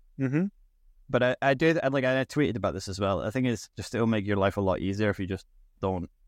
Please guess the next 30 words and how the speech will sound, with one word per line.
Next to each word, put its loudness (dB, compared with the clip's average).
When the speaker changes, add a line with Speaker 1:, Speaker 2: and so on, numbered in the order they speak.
Speaker 2:
don't 6
antagonize 2
people 0
and 0
don't, 0
you -4
know, -4
trash -4
hotel -2
room. -4
It's, -4
I 0
don't 4
think 2
it's 2
that 2
diff-, -2
Speaker 1:
Yeah. 4
Speaker 2:
I 0
don't 0
think 0
it's -4
too 0
much -2
to -4
ask, -4
to -20
be -16
honest. -12
Speaker 1:
Just, 4